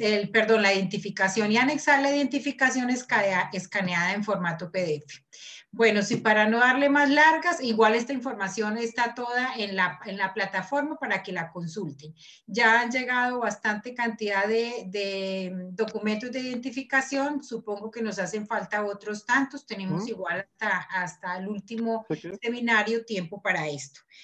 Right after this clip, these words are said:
Speaker 1: Entonces, para no darle más largas, le doy paso a Diego Herba, que nos van a hacer, nos va a hacer una breve introducción al te-, eh, temática. Entonces, Diego, tienes la palabra,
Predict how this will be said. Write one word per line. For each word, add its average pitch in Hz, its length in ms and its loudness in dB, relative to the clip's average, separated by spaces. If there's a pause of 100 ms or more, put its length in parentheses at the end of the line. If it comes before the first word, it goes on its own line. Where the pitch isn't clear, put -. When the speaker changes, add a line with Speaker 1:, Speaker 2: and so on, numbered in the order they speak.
(120)
Speaker 1:
Entonces, 254 280 -8
para 254 220 4
no 214 140 2
darle 233 300 0
más 262 260 0
largas, 277 580 4
le 226 160 4
doy 226 320 4
paso 254 600 -2
a 214 280 4
Diego 220 360 0
Herba, 247 380 0
que 254 100 -12
nos 208 200 -4
van 196 160 0
a 208 80 -2
hacer, 233 260 -6
nos 214 240 -4
va 202 60 -4
a 196 60 0
hacer 226 200 -4
una 233 220 -2
breve 233 240 0
introducción 214 840 -4
al 226 220 -4
te-, 196 400 -6
eh, 180 120 -6
temática. 269 720 0 (340)
Entonces, 220 560 0
Diego, 262 380 -2
tienes 214 320 -2
la 214 180 0
palabra, 180 600 -4